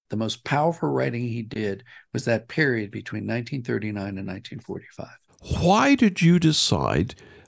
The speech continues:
Speaker 2: I know we've had you on before with the Chronicles of Narnia, the fiction works of C S Lewis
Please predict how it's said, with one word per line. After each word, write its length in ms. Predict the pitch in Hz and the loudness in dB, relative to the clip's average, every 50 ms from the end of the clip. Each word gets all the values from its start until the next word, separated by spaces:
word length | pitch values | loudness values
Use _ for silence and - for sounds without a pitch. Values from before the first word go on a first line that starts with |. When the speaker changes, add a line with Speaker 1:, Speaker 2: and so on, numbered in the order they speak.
| - - | -2 2
Speaker 2:
I 120 | 120 120 | 2 4
know 200 | 127 147 147 151 | 4 4 4 4
we've 300 | 156 135 120 147 170 160 | 2 2 2 2 2 0
had 300 | - 170 175 143 139 131 | 0 0 2 2 2 4
you 180 | 131 127 120 117 | 4 6 6 6
on 200 | 120 120 120 123 | 6 4 4 4
before 520 | 117 110 - - - 113 113 117 117 120 | 2 0 0 2 4 6 6 6 6 6
with 220 | 123 113 - - - | 4 0 -2 -4 -4
the 80 | - | -6
Chronicles 720 | - - - - 104 110 110 113 113 - 117 101 - - - | -6 0 2 4 4 4 4 0 0 -2 -2 -2 0 2 2
of 80 | 98 | 2
Narnia, 500 | 101 104 95 95 98 98 107 107 101 98 | 2 4 4 4 6 6 4 4 4 4
the 80 | 98 - | 2 0
fiction 560 | - - - 110 113 - - - 120 117 110 | 0 0 0 0 2 2 2 4 4 6 6
works 380 | 101 110 110 - - - - - | 6 4 4 2 0 0 0 2
of 100 | 104 - | 0 0
C 260 | - - - 117 107 | 0 2 4 4 6
S 280 | 101 98 - - - | 4 4 2 0 2
Lewis 340 | 104 104 104 95 98 - - | 4 4 6 4 4 2 -2